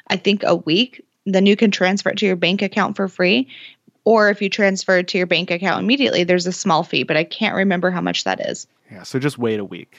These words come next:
Speaker 2: and make it free.
Speaker 1: Just wait a week.
Speaker 2: Yeah.
Speaker 1: That's right. Wait for
Speaker 2: <laughs>
Speaker 1: payday. <laughs>
Speaker 2: Yeah. Um, Zelle is one a lot of people don't know about.
Speaker 1: I don't know this one.
Speaker 2: Yeah, it's spelled Z E L L E, which, uh, first time I read it, I thought it was Zelly, but no, it's
Speaker 1: I would have
Speaker 2: Zelle.
Speaker 1: too.
Speaker 2: <laughs> Yeah. Um, so Zelle is actually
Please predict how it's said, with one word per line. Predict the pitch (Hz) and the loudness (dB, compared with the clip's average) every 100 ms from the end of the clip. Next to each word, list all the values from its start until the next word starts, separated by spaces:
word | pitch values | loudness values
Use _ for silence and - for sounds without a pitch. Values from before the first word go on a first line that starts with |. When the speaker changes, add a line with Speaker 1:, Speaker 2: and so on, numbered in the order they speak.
| _ | _
Speaker 2:
and | 110 | -8
make | 110 - | -8 -10
it | - | -14
free. | - - | -18 -10
Speaker 1:
Just | 247 208 | -8 0
wait | 196 | 2
a | 170 | 2
week. | - - - | 0 -6 -10
Speaker 2:
Yeah. | 117 | -2
Speaker 1:
That's | 208 202 | -2 2
right. | 165 165 | 2 2
Wait | 160 214 | 4 2
for | 247 | 0
Speaker 2:
<laughs> | |
Speaker 1:
payday. | 214 196 180 139 185 - | 0 2 4 2 0 -2
<laughs> | 370 392 277 | 0 2 0
Speaker 2:
Yeah. | - - - - | -2 -2 -2 -2
Um, | 135 123 131 | 0 0 -2
Zelle | 110 107 120 127 196 233 156 | -6 -2 2 4 6 4 2
is | 139 | 0
one | 139 131 | 2 2
a | |
lot | 117 117 160 | 0 -2 -4
of | 175 | -2
people | 175 156 | -2 0
don't | 131 123 120 | 0 0 2
know | 117 131 | 2 4
about. | 127 101 95 - - | 2 0 -4 -6 -8
Speaker 1:
I | 214 | -6
don't | - 220 | -4 -4
know | 214 | -6
this | 202 - | -6 -10
one. | 185 175 170 _ | -12 -12 -16 _
Speaker 2:
Yeah, | 127 | -6
it's | - | -2
spelled | 160 156 127 | 0 0 -2
Z | 120 147 151 | -6 -6 -4
E | 139 139 | -4 -2
L | 123 120 | 0 -2
L | 120 117 120 - | 0 -2 -2 -6
E, | 117 135 143 _ _ _ | -6 -6 -8 _ _ _
which, | 123 117 - | -10 -10 -8
uh, | 139 | -8
first | - 123 - | -4 -4 -2
time | 127 | 0
I | 123 | 0
read | 117 123 | 0 0
it, | |
I | 120 | 0
thought | 120 | -2
it | 113 | -4
was | 110 98 | -4 -6
Zelly, | 104 101 110 131 - _ _ _ | -6 -6 -4 -6 -10 _ _ _
but | 110 | -12
no, | 120 135 | -4 -2
it's | 220 | 2
Speaker 1:
I | |
would | 220 | 2
have | 208 123 | 2 2
Speaker 2:
Zelle. | |
Speaker 1:
too. | 175 240 339 - 147 | 2 2 2 0 0
Speaker 2:
<laughs> | |
Yeah. | 143 - 320 277 - 196 151 147 131 | 2 0 -2 -6 -6 -12 -4 0 2
Um, | 127 | 2
so | 156 139 | 0 0
Zelle | 123 143 160 190 202 | 0 2 4 2 2
is | 160 135 - | 0 0 -2
actually | 143 - 175 165 147 | -2 -2 -2 2 2